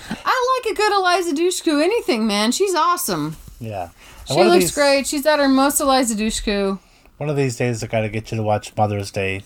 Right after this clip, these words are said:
Speaker 2: even though you hate rape movies.
Speaker 1: Yeah, one of these days.
Speaker 2: It, it's similar to this.
Speaker 1: Maybe after I have our baby.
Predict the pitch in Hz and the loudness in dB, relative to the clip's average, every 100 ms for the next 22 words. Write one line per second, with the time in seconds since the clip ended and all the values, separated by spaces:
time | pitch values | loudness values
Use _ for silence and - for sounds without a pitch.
0 | - 110 107 104 101 98 101 98 - - | -8 -6 -4 -2 -4 -4 -6 -8 -10 -20
1 | - 107 104 - - 101 101 98 - - | -16 -8 -8 -8 -12 -10 -10 -12 -10 -2
2 | 220 208 214 294 311 202 143 95 - - | 4 4 6 4 4 0 -2 -2 -2 -6
3 | - - - - 110 - 113 107 - - | -10 -20 -20 -14 -14 -6 -6 -4 -6 0
4 | 117 101 92 - 98 98 - - - - | 0 0 -4 -6 -6 -6 -8 -12 -16 -10
5 | - 240 254 226 214 - 196 190 175 170 | 0 4 6 6 2 2 0 2 0 0
6 | 135 127 104 92 175 | -2 -4 -4 -4 -4